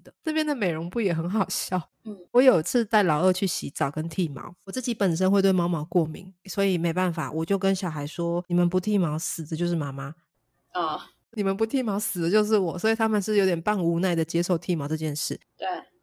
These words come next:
Speaker 1: 那时在剃毛时，呃，美容师有同意我在里面一起陪着猫咪，他就在那边弄，弄，弄，弄，弄，他就说：“哎，你们家的猫咪肌肉好好摸哦。”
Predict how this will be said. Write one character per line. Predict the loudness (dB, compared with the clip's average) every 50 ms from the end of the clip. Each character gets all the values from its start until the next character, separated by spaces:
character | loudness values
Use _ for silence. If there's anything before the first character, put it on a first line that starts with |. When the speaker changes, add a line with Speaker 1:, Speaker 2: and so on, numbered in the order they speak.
| _
Speaker 1:
那 | -6 -6
时 | -4 -4 -4
在 | -2 -2 -2
剃 | -2 -2 -4 -2 -2
毛 | -2 -4 -4
时， | -4 -6 -6 -6 -6 -6 -6 -6 _
呃， | 0 0 2
美 | 2 4 4
容 | 4 2 2
师 | 0 2 2
有 | 2 2
同 | 2 0 0 0 2 4
意 | 4
我 | 4 4 2 2
在 | 0 -2 -2
里 | -2 -4 -6
面 | -6 -6 -6 -6
一 | -6
起 | -6 -6 -6 -4 -4 -4 -6 -6 -6 -2
陪 | 0 0 0
着 | 0 0
猫 | 0 0 0 0
咪， | 0 -2 -4 -6 -6 -6 -8 _
他 | 0
就 | 2 2
在 | 2 4
那 | 2
边 | 2 2 2
弄， | 2 2 2 0
弄， | 0 0
弄， | 0 0
弄， | 0 0
弄， | 0 -2 -4 -4 -8 -14 -20 _ _ _ _ -4
他 | -4
就 | -2
说 | -2 -2 -4 -6
：“哎， | -6 -8 -10 -8
你 | _ -2
们 | 0 0 0
家 | 0 0 0
的 | 0
猫 | 0 0 0 0 -2
咪 | -2 -2 -2 -2 -4 -6 -8 -16 _ _ _ _ _ _ _ _
肌 | -4 -2 0 0 2
肉 | 2 2 2 0
好 | 0 -4 -8 -6 -6 -4
好 | -4 -4 -4 -4 -4 -4
摸 | -6 -8 -8 -6 -6 -6 -4 -6 -6 -6
哦。” | -8 -12 -16